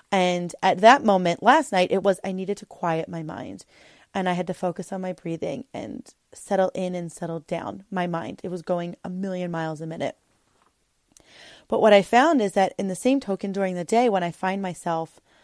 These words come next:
going through things or, or even spending money on, like, "Oh, should I spend this money?" Because we wanna live in a world of abundance,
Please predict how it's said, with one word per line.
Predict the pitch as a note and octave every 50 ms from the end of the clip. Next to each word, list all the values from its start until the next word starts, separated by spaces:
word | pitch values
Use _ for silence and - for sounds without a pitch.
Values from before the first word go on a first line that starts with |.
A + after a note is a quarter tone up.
| _ _ _ _ _ _ _ _ _ _ _ _ _
going | - G3 F#3+ F#3+ F#3
through | E3 - G3+ A3 G#3+
things | - - F3+ E3+ D#3
or, | F3 E3+ E3 E3 E3 _ -
or | - F#3 F#3+
even | - A3+ A3+ C4+ C#4
spending | B3 - - A3 G#3 G#3 G3+ F#3+
money | F#3 F#3 F#3+ G3+ F#3+
on, | F3+ E3+
like, | F3 F3 - - -
"Oh, | - D3+ E3 F3+ F3+ F#3 G3+ B3
should | B3 - C4+ -
I | - A#3+
spend | - - - - G3+ F#3+
this | G3 G3 - _
money?" | - - - F3+ - G#3 A3
Because | G3 A3+ - - A3
we | A#3 B3+
wanna | A3+ G#3+ A#3 A#3 A#3+ A#3+
live | G#3+ G3+ G3 F3
in | G3+
a | F#3+ F#3
world | E3+ F3 E3+ E3+ F3
of | D#3+
abundance, | E3+ D#3+ - E3+ E3+ F3 F3 - - G#3 - - - -